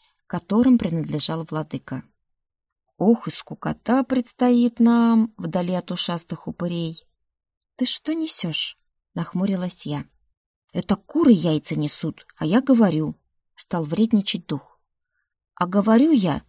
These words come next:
что в правом крыле живут одни нудоты». И с хлопком исчез. Обиделся, наверное. «А,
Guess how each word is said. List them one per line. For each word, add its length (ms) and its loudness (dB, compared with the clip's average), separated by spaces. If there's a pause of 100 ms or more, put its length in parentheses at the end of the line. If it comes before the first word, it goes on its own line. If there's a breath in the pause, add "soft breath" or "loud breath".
что 220 -6
в 80 -6
правом 360 6
крыле 480 0 (160)
живут 380 2
одни 260 8
нудоты». 640 4 (920)
И 60 -8
с 80 -8
хлопком 500 0
исчез. 560 -8 (600)
Обиделся, 520 0
наверное. 680 -8 (520)
«А, 280 8